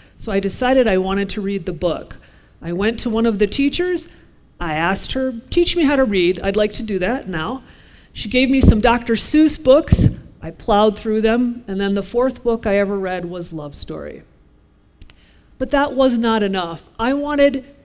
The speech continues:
to die tragically myself. So I organized the whole school into putting on a production of Louisa May Alcott's Little Women. How many of you have read Little Women?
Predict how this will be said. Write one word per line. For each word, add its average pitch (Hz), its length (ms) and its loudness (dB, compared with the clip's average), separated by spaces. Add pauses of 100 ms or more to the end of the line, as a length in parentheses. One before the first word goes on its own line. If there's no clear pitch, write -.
(600)
to 254 120 -8
die 185 360 0
tragically 170 640 -8
myself. 160 800 -14 (340)
So - 180 -8
I 190 120 0
organized 233 680 0
the 190 100 -4
whole 285 460 -6
school 214 680 -2 (260)
into 220 240 -4
putting 247 360 -4
on 226 180 -2
a 220 60 -2
production 233 720 -4
of 190 200 -6
Louisa 214 440 -6
May 214 180 -2
Alcott's 190 760 -8 (220)
Little 202 380 0
Women. 185 460 -6 (580)
How 214 120 -10
many 247 200 -2
of 226 80 -6
you 233 160 -4
have 190 100 -10
read 214 220 2
Little 202 240 -2
Women? 190 400 -4